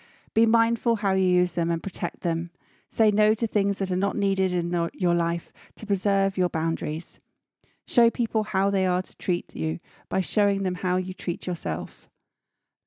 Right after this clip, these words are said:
Love yourself and you will be loved. Practice self-care and self-love today. Listen to you, respect you, and focus on you.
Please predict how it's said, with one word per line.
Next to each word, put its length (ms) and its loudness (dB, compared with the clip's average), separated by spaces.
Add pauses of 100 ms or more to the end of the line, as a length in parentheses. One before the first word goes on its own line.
Love 280 2
yourself 520 0 (100)
and 160 0
you 140 2
will 80 2
be 140 0
loved. 440 -4 (320)
Practice 360 -6
self-care 680 0
and 140 -6
self-love 500 -4
today. 480 -4 (400)
Listen 300 0
to 140 -4
you, 380 2 (240)
respect 500 -4
you, 360 0 (120)
and 160 -4
focus 500 -2
on 180 -2
you. 320 0